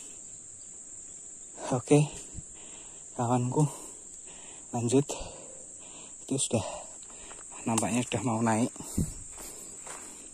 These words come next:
Oke, untuk episode kali ini saya sudahi dulu. Jangan lupa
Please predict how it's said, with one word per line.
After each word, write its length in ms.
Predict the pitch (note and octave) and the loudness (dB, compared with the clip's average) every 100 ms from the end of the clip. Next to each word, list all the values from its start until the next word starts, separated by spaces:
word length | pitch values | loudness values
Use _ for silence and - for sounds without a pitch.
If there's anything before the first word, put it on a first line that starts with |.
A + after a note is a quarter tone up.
| - - - - - - - - - - | -14 -12 -12 -12 -12 -12 -12 -12 -12 4
Oke, 160 | - F#3 | 12 12
untuk 560 | G3 F3+ F#3 F3+ F#3 - - - | 12 12 12 12 12 12 2 2
episode 400 | D3+ D3+ F#3+ F3 | 6 8 10 10
kali 320 | - E3+ F3 F3 | 12 12 12 12
ini 160 | G3+ | 12
saya 240 | F#3+ E3 D#3+ | 12 12 12
sudahi 320 | D3+ C#3+ C#3 | 10 12 12
dulu. 320 | C3 A#2+ C#3 F3+ - - - - - - - - | 12 10 12 10 8 -12 -12 -12 -14 -14 -12 -4
Jangan 380 | B2 - B2 A#2+ | 2 6 6 6
lupa 240 | A2+ C#3+ | 6 8